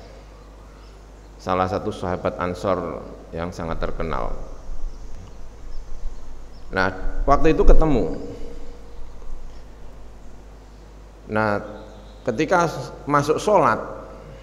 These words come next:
ya, ketika masuk sholat itu, waktu itu tayamum belum ada, yang ada baru wudhu. Yang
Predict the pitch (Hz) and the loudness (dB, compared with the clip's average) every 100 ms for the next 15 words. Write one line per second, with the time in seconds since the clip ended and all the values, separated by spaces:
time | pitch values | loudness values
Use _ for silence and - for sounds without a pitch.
0 | - - - - - 110 110 101 110 107 | -18 -20 -20 -18 -10 -8 -6 -6 -4 -4
1 | 101 - - 101 95 87 90 131 147 - | -6 -8 -6 -4 -2 -4 -6 -4 -4 -6
2 | - - - - - - - - - - | -8 -10 -12 -12 -12 -14 -12 -10 -6 0
3 | 127 160 151 202 185 117 104 - - 143 | 2 2 4 6 4 2 -6 -8 -2 2
4 | 147 147 180 180 127 120 117 117 101 87 | 6 6 4 2 2 2 0 -2 -2 -2
5 | 101 113 104 143 143 110 127 131 131 98 | 0 -2 0 -2 0 0 2 4 2 0
6 | 95 - - - - - - - - - | -4 -4 -6 -6 -8 -4 -4 -4 -10 -8
7 | - - - - - - - - - - | -8 -10 -14 -14 -12 -12 -12 -16 -20 -20
8 | - - | -14 -6